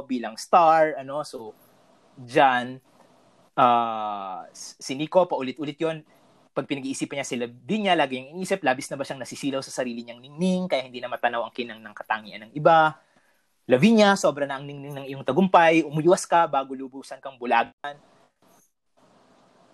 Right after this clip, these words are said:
Ah, hindi laging maningning ang bituin sa langit, Lavinia. So, parang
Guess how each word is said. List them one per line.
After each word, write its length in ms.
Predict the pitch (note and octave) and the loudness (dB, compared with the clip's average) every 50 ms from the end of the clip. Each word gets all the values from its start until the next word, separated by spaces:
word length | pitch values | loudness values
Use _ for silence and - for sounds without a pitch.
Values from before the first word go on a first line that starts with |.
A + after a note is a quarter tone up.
| _ _ _ _ _ _ _ _ _ _ _ _ _ - - | _ _ _ _ _ _ _ _ _ _ _ _ _ -12 -2
Ah, 560 | - C3+ A#2+ A2+ A2+ G#2 G#2 G2 G2 F#2+ F#2 | 2 2 4 4 2 0 -4 -6 -8 -10 -12
hindi 240 | C#3 D#3 D#3+ F3 F3 | -12 -10 -4 0 2
laging 240 | F3+ E3+ E3 F3+ | 2 2 0 -2
maningning 440 | F#3 E3+ D#3+ D#3+ E3 D#3+ D#3+ E3 D#3+ D#3+ | -6 -8 -10 -10 -12 -14 -14 -14 -14 -14
ang 80 | D#3 D#3 | -14 -12
bituin 320 | C#3+ D3+ - D#3 D#3 D3 | -12 -10 -10 -10 -8 -6
sa 80 | - D3 | -4 0
langit, 400 | E3 A3 B3 A3+ A3 G#3+ G#3+ _ | 2 2 2 2 -2 -6 -6 _
Lavinia. 460 | - D#3 D3 C#3+ G#3+ A#3+ A3 G3 F#3 F#3 | -8 -8 -8 -8 -10 -10 -6 -6 -6 -6
So, 140 | F3+ G3+ | -6 -8
parang 320 | F3+ - - G3+ G#3 G#3+ | -4 0 2 2 2 0